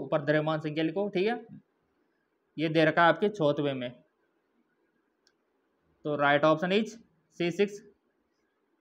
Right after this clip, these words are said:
सिक्स सी और बारह, ये वाला।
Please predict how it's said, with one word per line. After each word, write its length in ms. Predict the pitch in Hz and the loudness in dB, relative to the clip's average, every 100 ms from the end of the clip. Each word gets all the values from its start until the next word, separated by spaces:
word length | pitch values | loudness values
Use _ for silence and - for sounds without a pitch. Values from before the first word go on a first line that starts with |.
| _ _ _ _ _ - - | _ _ _ _ _ -8 -2
सिक्स 240 | 185 - | -2 0
सी 280 | 196 233 226 | 0 0 2
और 140 | 151 151 | 2 4
बारह, 360 | 131 123 120 - | 2 2 0 -4
ये 100 | 143 | -2
वाला। 260 | 131 120 | -2 -4